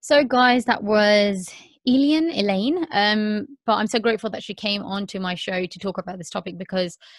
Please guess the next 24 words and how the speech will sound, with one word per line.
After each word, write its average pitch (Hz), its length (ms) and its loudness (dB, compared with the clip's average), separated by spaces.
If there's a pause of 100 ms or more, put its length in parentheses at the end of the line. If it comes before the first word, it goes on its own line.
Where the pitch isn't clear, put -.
(400)
it 220 300 2
is 233 240 -2
something 202 680 -2
that 196 180 -2
I 202 100 -2
really 196 380 -2
wanted 180 540 -6
to 185 120 -6
talk 202 260 -6
about 175 240 -4
on 202 200 -4
my 185 140 -2
podcast. 185 460 -8
It's 185 100 -12
really 185 220 -4
important. 175 520 -8
People 233 320 -4
don't 226 160 0
realize 190 360 0
how 185 80 -2
common 180 320 -4
sexual 185 320 -12
abuse 180 480 -12
is. 185 400 -8